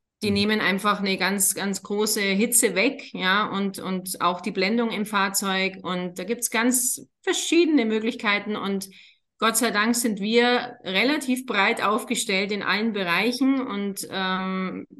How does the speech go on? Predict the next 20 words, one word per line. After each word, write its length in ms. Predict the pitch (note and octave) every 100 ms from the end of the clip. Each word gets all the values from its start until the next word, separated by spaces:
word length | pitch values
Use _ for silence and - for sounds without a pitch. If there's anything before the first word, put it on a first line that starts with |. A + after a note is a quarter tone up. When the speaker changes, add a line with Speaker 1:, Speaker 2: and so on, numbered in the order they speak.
| -
Speaker 1:
ja, 420 | E3+ E3+ G3+ F#3 -
arbeiten 400 | F3 G3+ G3+ F3+
auch 200 | F#3+ F#3+
mit 120 | F#3+
sämtlichen 840 | G3+ G3+ G#3 G3+ G3 F#3+ F#3+ - - _ _ -
Großhändlern 640 | G3 A#3 B3+ A#3 A3 A3
zusammen 460 | A#3 G3+ G3+ G3+ G3+
und 80 | F#3
Lieferanten 580 | F#3+ F#3+ F3 F#3 - G#3
in 80 |
dem 160 | G3 G3
Bereich, 400 | F#3 E3+ F3+ F3+
die 140 | F#3
da 180 | E3+ E3
professionell 720 | E3 F3 F3+ F#3+ G3 F3+ F3+
wie 100 | F#3
drei 240 | F#3 F3 F3
M, 340 | F3+ G3+ G#3 G3
Oracal, 720 | G3+ G3+ G3 F#3 F3 F3 F3+
Avery, 560 | F3 F#3 F#3 F3+ F3